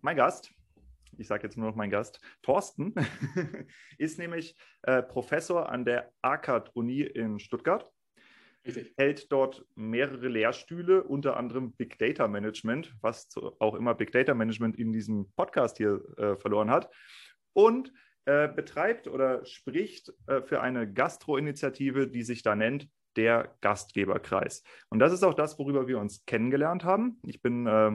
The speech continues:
Speaker 1: beim Googlen und beim Recherchieren für den Podcast auf die Website vom Gastgeberkreis aufmerksam geworden, habe mir die Mitgliederliste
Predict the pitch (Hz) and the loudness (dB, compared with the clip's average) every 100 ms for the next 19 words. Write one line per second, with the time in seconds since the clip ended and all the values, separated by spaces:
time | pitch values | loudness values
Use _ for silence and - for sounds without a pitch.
0 | 104 104 104 147 156 165 160 160 - _ | 2 0 0 -2 0 0 0 -6 -14 _
1 | - 101 101 - 98 95 95 - - 104 | -8 -4 -4 2 2 2 -4 -12 -4 2
2 | 101 98 - 160 160 151 113 110 139 - | 2 0 0 0 0 0 0 0 -4 0
3 | 135 127 - 120 110 - 101 113 - 113 | 0 0 -2 -2 -2 -2 0 0 0 -2
4 | - 104 113 - 139 127 - 117 - 113 | -2 -2 -2 -2 -2 -2 0 -2 -2 -4
5 | 110 - 110 107 110 107 117 117 - _ | -4 -4 -4 0 4 6 4 -4 -14 _
6 | - 117 110 107 165 151 147 143 143 139 | -2 2 4 4 4 4 8 8 6 2
7 | 156 147 143 | 4 4 2